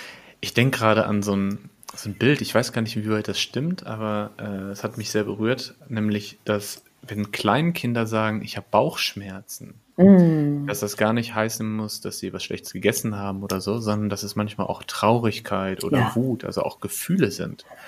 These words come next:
Speaker 1: Und dass ihnen einfach noch die, ähm, die Worte, aber vielleicht auch die, äh, Granularität in der Wahrnehmung fehlt, um das zu beschreiben. Also
Speaker 2: Ja, das
Speaker 1: Bauchschmerzen
Speaker 2: ist
Speaker 1: ist irgendwas in dem unteren Bereich ist komisch.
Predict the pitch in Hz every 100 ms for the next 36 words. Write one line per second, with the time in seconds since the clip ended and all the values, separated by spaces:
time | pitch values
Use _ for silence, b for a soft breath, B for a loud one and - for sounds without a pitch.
0 | B B - 104 104 107 - 104 104 107
1 | 107 101 - 104 101 98 b b b b
2 | b _ 110 104 104 110 117 104 104 104
3 | 135 143 135 107 107 - 107 104 - -
4 | - 98 98 98 - - _ - 98 101
5 | 107 104 104 104 104 127 127 110 101 101
6 | 123 123 107 104 101 107 110 117 104 101
7 | - 98 - - 107 104 - _ _ _
8 | _ - 180 175 101 120 - 120 190 113
9 | 113 123 123 131 127 127 113 110 117 117
10 | 110 101 107 110 107 - - 104 101 98
11 | -